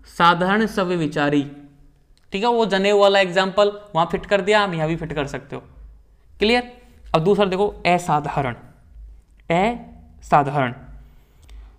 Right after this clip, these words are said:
जो हेतु सभी सपक्षों और विपक्षों में व्यावर्त हो, अर्थात उनमें न रहने वाला हो, किंतु पक्ष मात्र में रहे। जो हेतु सभी सपक्षों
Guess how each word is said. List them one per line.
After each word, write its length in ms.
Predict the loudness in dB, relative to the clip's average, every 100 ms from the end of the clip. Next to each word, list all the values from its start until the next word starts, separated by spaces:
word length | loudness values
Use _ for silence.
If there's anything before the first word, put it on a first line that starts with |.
| -12
जो 320 | 2 8 8
हेतु 360 | 8 4 2 -2
सभी 400 | 0 0 2 0
सपक्षों 600 | 0 -2 -2 -6 0 2
और 60 | 2
विपक्षों 420 | 0 -4 -2 0
में 300 | 0 0 -4
व्यावर्त 460 | 0 2 4 2 0
हो, 200 | -6 -6 -20 -20 -20 -4
अर्थात 560 | -2 0 2 2 2 -4
उनमें 300 | -2 0 0 -2 -6 -10 -8
न 160 | -2 2
रहने 380 | 4 4 2 2
वाला 240 | 4 4
हो, 220 | 2 0 -4 -10 -20 -4
किंतु 280 | 0 2 0
पक्ष 460 | 0 2 0 2 0
मात्र 380 | 2 0 0 -2
में 120 | -2
रहे। 180 | -2 -6 -14 -20 _ _ _ _ -20 -20 -20 -20 _ -10
जो 200 | 2 6
हेतु 340 | 6 4 0
सभी 420 | 0 0 0 0 -2
सपक्षों 1040 | -2 -2 -2 -4 -2 2 2 0 -14